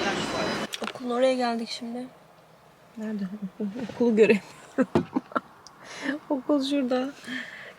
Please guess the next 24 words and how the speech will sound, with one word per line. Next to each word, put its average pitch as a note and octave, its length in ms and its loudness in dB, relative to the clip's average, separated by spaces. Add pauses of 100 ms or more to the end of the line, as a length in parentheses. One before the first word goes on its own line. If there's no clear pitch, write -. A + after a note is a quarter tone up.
(140)
Geldik. B3+ 720 -4
Ee, A#3+ 460 -2
Orhan B3 420 0 (320)
denize A3+ 240 -4
almaya A3 240 -2
gitti. G#3 360 -12 (2250)
İkimiz G#3 420 -4
birlikte G#3 320 -6
giremiyoruz G3+ 640 -2
çünkü. A#3+ 520 -8
Sadece G#3 480 -6
bir G#3+ 60 -6
kişi - 280 -8
gidebiliyor. G3 680 -6 (240)
O - 20 -6
yüzden A#3+ 340 -6 (1080)
Orhan G#3+ 440 -4
gitsin G3+ 360 -12
dedim. F#3+ 280 -10 (800)
Denize G#3 360 -8
de G3+ 140 -8
bir G3 120 -10
değişiklik - 580 -6
olur, G3 260 -8